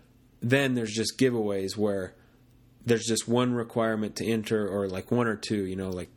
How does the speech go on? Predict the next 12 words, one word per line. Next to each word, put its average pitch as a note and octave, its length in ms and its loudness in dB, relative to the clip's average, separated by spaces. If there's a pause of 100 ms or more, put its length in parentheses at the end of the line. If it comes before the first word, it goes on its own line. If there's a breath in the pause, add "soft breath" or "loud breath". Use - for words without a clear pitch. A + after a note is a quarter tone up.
(100)
like A2+ 280 2
the A2 80 -2
post, A2 480 -2
leave A2+ 200 0
a G2+ 60 -4
blo-, G2+ 280 -4 (100)
uh, F#2 300 -4 (160)
leave A2+ 200 0
a G#2+ 60 -4
comment, G#2 600 -2 (500 loud breath)
and A#2 180 2
then G2+ 300 -4